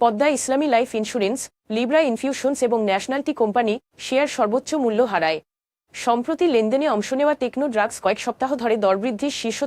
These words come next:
তালিকায় রয়েছে। আজ রিলায়েন্স ইন্স্যুরেন্স তাদের আয়ের ইতিবাচক প্রবৃদ্ধি প্রকাশ করায় দরবৃদ্ধির দৌড়ে শীর্ষস্থানে রয়েছে। পদ্মা ইসলামী লাইফ ইন্স্যুরেন্স আজ যে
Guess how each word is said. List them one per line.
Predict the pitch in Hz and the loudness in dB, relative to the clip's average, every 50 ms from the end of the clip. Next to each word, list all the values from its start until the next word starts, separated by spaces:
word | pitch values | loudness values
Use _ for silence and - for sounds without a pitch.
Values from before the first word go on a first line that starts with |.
| - | 0
তালিকায় | 220 190 185 - 233 254 254 | 0 0 0 0 0 2 2
রয়েছে। | 208 170 160 - - 175 165 - _ _ _ _ _ _ _ _ _ - | 2 0 -2 -2 -4 -4 -4 -6 _ _ _ _ _ _ _ _ _ 0
আজ | 170 202 247 233 226 220 | 0 2 2 0 0 -2
রিলায়েন্স | 240 233 240 269 311 311 - 269 | 0 2 2 2 2 0 -2 -2
ইন্স্যুরেন্স | 240 233 - 285 262 277 285 - - 240 | -2 -2 -2 -2 -2 0 -2 0 0 0
তাদের | 226 233 254 233 190 | 2 2 2 2 2
আয়ের | 190 214 226 214 | 0 0 -2 -4
ইতিবাচক | - 247 277 285 - 320 - - | -2 -2 -2 0 -2 -2 -2 0
প্রবৃদ্ধি | 233 208 190 240 220 190 294 277 - | -2 0 0 -2 -4 -4 -4 -2 -2
প্রকাশ | 202 185 233 247 - - | -2 -2 -2 -4 -2 -2
করায় | 247 233 226 233 196 | 0 0 2 2 2
দরবৃদ্ধির | 202 196 208 214 247 247 202 - 277 240 208 | 2 2 2 0 -2 -4 -4 -4 -4 0 0
দৌড়ে | 208 196 208 254 - - | 0 2 0 0 -2 -4
শীর্ষস্থানে | 247 226 - 254 240 - - 220 233 240 | -6 -4 -4 -4 -4 -2 -2 -2 0 0
রয়েছে। | 202 175 156 - - 190 160 - _ _ _ _ _ _ _ _ _ _ - | 0 0 0 -2 -4 -4 -4 -6 _ _ _ _ _ _ _ _ _ _ 0
পদ্মা | 240 226 220 202 262 285 311 262 | 2 2 2 2 2 2 2 0
ইসলামী | - - 262 269 277 311 285 254 | 0 -2 -2 0 0 2 4 4
লাইফ | 214 240 - 240 214 | 4 2 2 -2 -4
ইন্স্যুরেন্স | 214 - - 269 254 254 247 - 220 180 | -4 -2 -2 -2 -2 -2 0 0 2 2
আজ | 185 202 - - _ _ _ - 165 - | 2 0 -2 -10 _ _ _ -8 -4 0
যে | 220 | 0